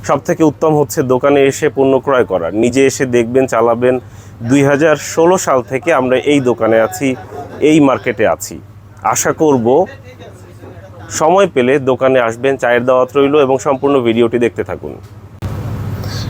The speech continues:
কিভাবে স্ট্রিট ফাস্ট কুরিয়ারে আমরা এন্ট্রি দিয়ে থাকি, কাস্টমারের অ্যাড্রেস লিখে কিভাবে আমরা এন্ট্রি দেই, পুরো প্রক্রিয়াটি আমি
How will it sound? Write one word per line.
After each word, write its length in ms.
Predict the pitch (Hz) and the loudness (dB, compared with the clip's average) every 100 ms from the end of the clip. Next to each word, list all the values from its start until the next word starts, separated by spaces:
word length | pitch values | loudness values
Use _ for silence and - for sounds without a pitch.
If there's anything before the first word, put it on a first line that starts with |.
| - | -2
কিভাবে 600 | 135 131 139 123 120 107 | 2 2 4 4 2 0
স্ট্রিট 260 | - 135 120 | -2 -4 -2
ফাস্ট 340 | 143 123 - | -2 -2 -4
কুরিয়ারে 580 | - 117 120 127 120 104 | -2 2 4 4 4 4
আমরা 420 | 101 101 107 107 - - | 2 2 2 2 -2 -8
এন্ট্রি 360 | 113 120 120 135 | -2 0 0 -2
দিয়ে 240 | 117 117 | 0 0
থাকি, 340 | 101 101 87 123 | 0 -2 -2 -2
কাস্টমারের 540 | 107 - 107 101 104 | 0 -2 0 2 4
অ্যাড্রেস 500 | 104 90 95 104 - | 4 2 0 0 -2
লিখে 300 | 101 98 107 | -4 -4 -4
কিভাবে 400 | 101 101 98 98 | -4 0 2 2
আমরা 240 | 101 101 101 | 2 2 2
এন্ট্রি 400 | 107 107 117 113 | 2 0 0 0
দেই, 260 | 92 104 135 - - - - - | 0 0 -4 -16 -18 -18 -20 -4
পুরো 280 | 147 147 160 - | 2 4 4 2
প্রক্রিয়াটি 800 | 127 123 - 147 139 123 104 110 | -2 -2 0 -2 0 0 2 2
আমি 380 | 98 104 104 | 2 2 2